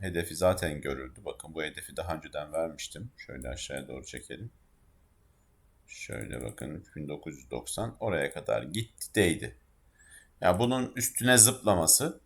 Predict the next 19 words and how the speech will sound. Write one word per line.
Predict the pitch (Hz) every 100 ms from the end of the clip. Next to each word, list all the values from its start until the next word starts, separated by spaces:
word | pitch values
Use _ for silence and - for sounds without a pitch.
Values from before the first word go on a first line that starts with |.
| _ _ _ _ _
ve | 123 127
sonra | 135 110 85
da | 123
yukarıya | 120 113 110 107
gitmesi | 87 - - - -
gerekiyor. | 78 73 - 78
Eğer | 98 92
sağlıklı | 90 - 90 92 - 90
bir |
yükseliş | 82 - - 80
bekleyeceksek. | 98 98 - 82 78 - - - -
O | 131
yüzden | 101 87 120
kritik | - 135 131 147 -
bir | 123
eşikte | 95 - - 73
şu | -
anda | 69 69 -
Viyop. | 69 101 -